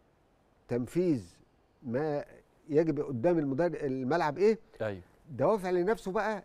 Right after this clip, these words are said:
Speaker 1: إن أنا أعلي نفسي في الملعب وإن أنا ما أغلطش وإن أنا لازم أتقدم ولازم أنا أتحرك. فكريم يعني،
Speaker 2: مم.
Speaker 1: آه، رضا سليم وكريم الاتنين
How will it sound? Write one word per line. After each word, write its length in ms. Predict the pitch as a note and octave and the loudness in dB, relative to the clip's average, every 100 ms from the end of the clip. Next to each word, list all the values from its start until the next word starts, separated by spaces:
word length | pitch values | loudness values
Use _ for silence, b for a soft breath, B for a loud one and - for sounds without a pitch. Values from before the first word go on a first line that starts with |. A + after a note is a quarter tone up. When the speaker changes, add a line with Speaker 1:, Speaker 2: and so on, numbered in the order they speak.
| - | -8
Speaker 1:
إن 200 | C3 D3+ | -6 -4
أنا 240 | G3 G3+ - - | -2 -4 -6 -8
أعلي 600 | D#3 C3+ F3 A#3+ A3 F#3+ | -2 0 2 4 4 4
نفسي 340 | G3+ A3+ F3+ | 4 0 -2
في 100 | D3 | -4
الملعب 440 | D#3 E3 G3+ G3 G3 - b b b | -4 -4 -4 -4 -6 -10 b b b
وإن 220 | A#2 B2 | -6 0
أنا 160 | D#3 D#3+ | 2 2
ما 120 | C#3+ | 0
أغلطش 480 | A#2+ D3+ D3 - - _ - | 0 0 0 -6 -20 _ -14
وإن 200 | A#2+ B2 | -8 -2
أنا 140 | D#3 | 0
لازم 280 | D3+ D3 C#3+ | 2 0 -2
أتقدم 420 | C3+ E3 C3 C#3 - - | -6 -8 -8 -8 -10 -12
ولازم 380 | A2 C3 C#3 D3 | -4 -2 -2 -2
أنا 120 | D3 | -2
أتحرك. 440 | - D3+ C#3 A2 - b b | -4 -4 -4 -6 -12 b b
فكريم 720 | - B2+ D3 D#3 E3 D3+ A2+ E2+ _ _ _ - | -12 -6 -2 -2 -2 -4 -6 -12 _ _ _ -6
يعني، 340 | A#2 A2+ A2+ | -4 -2 -2
Speaker 2:
مم. 60 | A#2+ | -4
Speaker 1:
آه، 380 | A#2+ A#2+ A#2+ B2+ | -4 -4 -4 -2
رضا 200 | C3+ E3+ | 0 0
سليم 400 | B2 C3+ B2+ E2+ - _ b b b | 0 -2 -6 -6 -14 _ b b b
وكريم 440 | G2+ B2 C#3 B2 F#2+ | -8 -4 -4 -4 -8
الاتنين 580 | A2 C#3 D#3+ G3 F#3 | -10 -2 0 2 -2